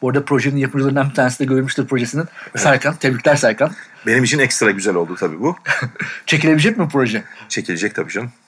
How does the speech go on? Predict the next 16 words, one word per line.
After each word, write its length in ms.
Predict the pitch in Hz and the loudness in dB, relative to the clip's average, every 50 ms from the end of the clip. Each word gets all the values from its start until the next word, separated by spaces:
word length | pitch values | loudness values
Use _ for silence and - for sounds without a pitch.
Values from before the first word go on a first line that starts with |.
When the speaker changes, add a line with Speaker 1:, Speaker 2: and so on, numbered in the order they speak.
| _ _ _ _ - | _ _ _ _ -4
Speaker 1:
Ne 60 | 131 | 0
zaman 300 | 131 139 123 117 113 113 | 0 2 2 2 0 0
düşünüyorsunuz? 720 | 107 - - 110 107 107 - 139 170 - - - - - - - - - - - - - - - - - | -2 -4 -2 -2 -2 -2 -2 -4 -6 -6 -8 -12 -12 -14 -18 -16 -14 -14 -14 -12 -12 -12 -14 -14 -10 -4
Speaker 2:
Ee, 60 | 110 107 | -2 0
yani 540 | 110 107 107 107 104 107 123 135 135 131 127 | 2 2 2 2 2 4 4 4 4 2 0
işte 280 | 127 - - 147 135 | -2 0 0 0 2
bu 200 | 135 147 143 143 - - _ - | 2 2 0 0 -4 -18 _ -4
memleketin 500 | 113 120 123 123 127 113 139 127 147 139 | -2 0 0 0 2 0 0 0 0 -2
politik 380 | - - 127 123 117 143 - | 0 0 -2 -2 -2 -4 -4
meselelerinden 640 | 139 127 117 - 131 123 123 135 127 131 139 139 139 | -2 -2 0 0 0 0 2 0 0 0 0 0 0
dolayı 260 | 131 123 131 135 127 | 0 0 0 0 2
böyle 180 | 120 123 127 120 | 0 0 0 0
biraz 280 | 113 123 123 120 - - | 2 2 2 2 0 0
erteledik 520 | 104 104 104 - 117 120 120 143 151 - | -2 -2 0 0 0 0 0 -2 -4 -6
biz. 320 | - 160 - - - - - - - - - - - - - - | -6 -6 -4 -4 -6 -8 -10 -16 -16 -14 -14 -14 -14 -12 -6 -2
Ee, 180 | 95 92 92 | 0 0 0